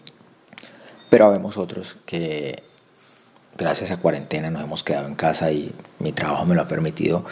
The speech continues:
Sin embargo, yo ya estoy sintiendo esa, esa necesidad. De hecho, llevo por ahí unos dos meses sintiendo esa necesidad y por eso he empezado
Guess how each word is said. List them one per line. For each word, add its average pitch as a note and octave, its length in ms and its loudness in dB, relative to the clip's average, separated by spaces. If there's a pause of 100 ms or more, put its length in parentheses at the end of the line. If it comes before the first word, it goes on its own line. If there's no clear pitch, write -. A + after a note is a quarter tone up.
(380)
Sin - 160 4
embargo, - 300 6
yo F2 220 8
ya E2+ 160 2
estoy E2 260 0
sintiendo F2 500 -2
esa, E2 240 -10 (220)
esa - 200 -4
necesidad. E2 520 0
De D#2+ 100 -2
hecho, - 160 -4
llevo D#2+ 200 0
por C#2+ 120 -2
ahí C#2+ 60 0
unos D2 220 -6
dos D2+ 180 4
meses D#2 320 2
sintiendo D2 420 -2
esa E2+ 100 -2
necesidad D#2 680 -2 (340)
y F#2+ 60 2
por F2 180 6
eso E2+ 300 4
he F2+ 160 2
empezado F2 640 -2